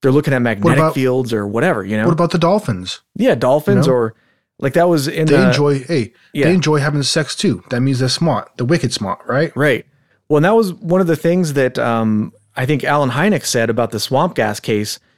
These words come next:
Speaker 1: He said that, you know, "This is ridiculous. Why would a-, aliens be hovering over a swamp?" Like, as if, you know, there's no people there. There's nothing interesting there. When in reality, a swamp is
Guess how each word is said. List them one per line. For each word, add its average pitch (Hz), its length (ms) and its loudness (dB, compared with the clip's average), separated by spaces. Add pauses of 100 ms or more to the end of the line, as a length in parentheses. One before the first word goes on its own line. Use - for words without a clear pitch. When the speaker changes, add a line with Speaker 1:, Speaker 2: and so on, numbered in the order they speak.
(220)
Speaker 1:
He 147 120 0
said 147 240 2
that, 127 260 0
you 156 100 -6
know, 135 120 0
"This 143 200 0
is 135 80 -6
ridiculous. 127 600 -2
Why 120 120 2
would 131 140 0
a-, 127 280 -2
aliens 135 360 0
be 120 120 -4
hovering 127 320 0
over 117 200 0
a 104 60 -2
swamp?" - 500 -2
Like, 107 180 -8
as 139 260 -4
if, 120 200 -2 (360)
you 127 100 0
know, 123 260 2
there's 139 200 0
no 147 140 2
people 143 400 0
there. 110 380 -2
There's 120 240 -2
nothing 151 240 0
interesting 127 420 -2
there. 98 200 -6
When 147 260 0
in 139 100 0
reality, 113 580 -2 (360)
a - 120 -4
swamp 147 460 0
is 113 160 -6